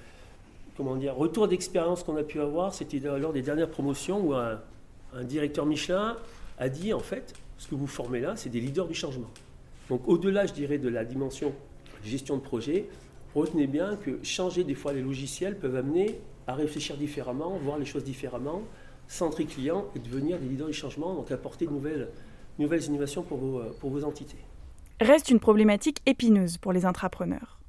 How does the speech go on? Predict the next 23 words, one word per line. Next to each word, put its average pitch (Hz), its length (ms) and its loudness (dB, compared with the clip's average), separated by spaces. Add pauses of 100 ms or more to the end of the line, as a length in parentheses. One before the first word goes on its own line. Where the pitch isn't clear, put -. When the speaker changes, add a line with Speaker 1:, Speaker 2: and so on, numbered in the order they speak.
(220)
Speaker 2:
Une 214 120 10
fois 294 180 8
leur 247 120 6
projet 190 280 4
développé, 196 540 8 (380)
comment 277 260 12
envisager 220 520 8
la 214 120 4
sortie - 400 0
de 247 60 2
leur 196 140 0
structure 214 460 2
mère ? 180 420 -2 (440)
Si - 180 0
un 185 80 6
programme 233 360 10
aboutit, 202 460 4 (420)
il 233 100 8
existe 254 280 4
en 233 80 6
fait 277 380 4
trois 254 220 6
possibilités. 196 760 -2